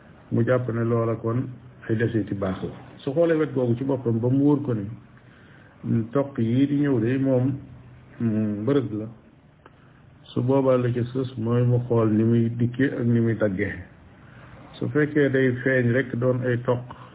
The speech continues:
yoo xam ne nekkul di, di tuuru. Waaye day def, bu ko gisee, bu, bu nes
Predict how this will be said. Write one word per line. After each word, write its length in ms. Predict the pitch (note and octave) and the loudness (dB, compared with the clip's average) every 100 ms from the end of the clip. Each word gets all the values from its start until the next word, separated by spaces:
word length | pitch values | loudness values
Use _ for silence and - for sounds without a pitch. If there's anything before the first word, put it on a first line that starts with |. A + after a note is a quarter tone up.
| - | -2
yoo 180 | A#2+ A#2 | 0 2
xam 180 | B2 A#2 | 2 2
ne 80 | A2 | 2
nekkul 580 | A#2 B2+ B2 A#2+ A2 G#2+ | 2 0 0 -4 -2 -2
di, 280 | A2+ A#2 A#2 - - | -2 -2 -4 -6 -6
di 80 | A#2+ | -2
tuuru. 320 | C#3+ C#3 A2+ - - - - - - - - - - - - - - | 2 2 2 -6 -16 -20 -20 -20 -20 -20 -20 -20 -20 -20 -20 -18 -4
Waaye 280 | A#2+ A#2 A#2+ | 0 2 4
day 160 | C3 | 2
def, 180 | B2 A#2+ - - - - - - - - - - - - - | 2 0 -2 -12 -20 -20 -20 -20 -20 -20 -20 -20 -20 -20 -12
bu 200 | B2 A#2 A#2+ | -6 -2 0
ko 100 | C3+ | 0
gisee, 580 | C3+ B2 A#2 A#2 A#2+ - - - - | 0 0 0 0 0 -4 -18 -20 -10
bu, 280 | A#2 A2+ A#2 A#2+ - - B2 | -6 -4 -4 -6 -12 -10 -2
bu 80 | |
nes 160 | B2 | 0